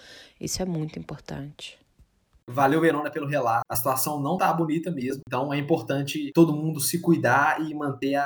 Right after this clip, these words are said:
Speaker 2: isolamento social, ficar todo mundo em casa. O próximo áudio é da Leca, minha prima, <laughs> como ela mesma falou, anciã, que mora em Londres,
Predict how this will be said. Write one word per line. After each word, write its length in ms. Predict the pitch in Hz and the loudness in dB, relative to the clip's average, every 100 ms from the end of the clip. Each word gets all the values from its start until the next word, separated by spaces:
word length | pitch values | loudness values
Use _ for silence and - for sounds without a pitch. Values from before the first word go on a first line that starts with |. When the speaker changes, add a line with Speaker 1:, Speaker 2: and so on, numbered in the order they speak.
| 190 | -2
Speaker 2:
isolamento 560 | 226 240 190 170 196 | 2 6 8 6 2
social, 520 | 202 196 190 143 147 - | 0 2 6 8 8 6
ficar 220 | 135 143 | 0 0
todo 180 | 170 175 | 2 0
mundo 200 | 185 190 | 0 -2
em 100 | 175 | 0
casa. 460 | 139 143 156 156 - | 4 4 4 2 2
O 120 | 160 | 6
próximo 400 | 180 190 202 190 | 8 8 8 10
áudio 400 | 180 208 208 233 | 10 8 4 2
é 160 | 165 170 | 6 6
da 480 | 160 160 151 - - | 8 8 8 4 4
Leca, 480 | 143 156 - 226 226 | 8 10 10 6 -2
minha 180 | 131 143 | 2 2
prima, 580 | - 143 165 170 180 175 | 6 6 8 8 6 2
<laughs> 140 | - - | 0 8
como 140 | 156 | 10
ela 100 | 156 | 10
mesma 160 | 147 160 | 8 6
falou, 240 | 151 147 | 6 4
anciã, 400 | 147 - 143 170 | 4 4 4 4
que 100 | 175 | 2
mora 220 | 151 151 | 2 2
em 100 | 147 | 2
Londres, 540 | 135 151 175 190 - | 4 6 6 4 0